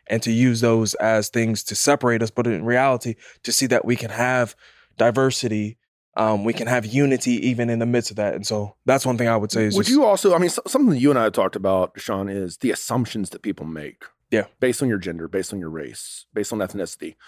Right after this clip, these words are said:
Speaker 2: They just assume that you are a certain way. I mean, would you, and it's, and you said it frustrates you. I think you even said it on the social,
Speaker 1: Yes.
Speaker 2: um, justice podcast. It frustrates you to, for somebody to look at you and be like, "He's a black man, so X, X, X must, must be true," you
Speaker 1: Mm-hmm.
Speaker 2: know?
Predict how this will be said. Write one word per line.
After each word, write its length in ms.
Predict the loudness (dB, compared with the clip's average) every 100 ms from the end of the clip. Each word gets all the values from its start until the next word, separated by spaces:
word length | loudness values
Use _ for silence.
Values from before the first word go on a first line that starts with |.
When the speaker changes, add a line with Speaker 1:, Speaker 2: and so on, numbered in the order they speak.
| -20 -20 _
Speaker 2:
They 100 | 0
just 140 | 0 0
assume 460 | -4 2 2 4
that 220 | 2 0
you 140 | 0 0
are 100 | 0
a 40 |
certain 260 | -2 -4 0
way. 160 | 0
I 80 | 0
mean, 200 | -2 -4 -8 _
would 180 | -4 -2
you, 240 | 0 -2 -4 _
and 80 | -2
it's, 220 | -2 -6 -2
and 140 | 0
you 120 | 2 0
said 280 | 0 2 2
it 100 | 0
frustrates 460 | -2 0 0 0 2
you. 60 |
I 40 | 2
think 180 | 2
you 60 | 2
even 140 | 2
said 160 | 2 0
it 40 |
on 80 | 0
the 80 | -2
social, 440 | 0 0 2 0
Speaker 1:
Yes. 80 | 0 -2
Speaker 2:
um, 160 | -2 0
justice 300 | 0 -2 -2
podcast. 440 | -2 0 -2 -4 -10 -20 -18 -14 -12
It 80 | -2
frustrates 480 | 0 0 0 0 0
you 80 | 2
to, 260 | 2 2 -2 -20 -8
for 160 | -4
somebody 200 | 0 2 2
to 20 |
look 100 | 2
at 60 | 2
you 80 |
and 100 | 0
be 80 | 4
like, 140 | 4 2
"He's 140 | 0
a 40 | 0
black 280 | 0 0
man, 180 | 0 -2
so 500 | -2 2 4 4 2 0
X, 260 | -2 -2 0
X, 220 | 0 0 -2
X 240 | -2 0
must, 280 | 0 0 -2
must 260 | -2 0 -2
be 100 | -6
true," 240 | 0 2
you 60 | 2
Speaker 1:
Mm-hmm. 100 | 4
Speaker 2:
know? 140 | 2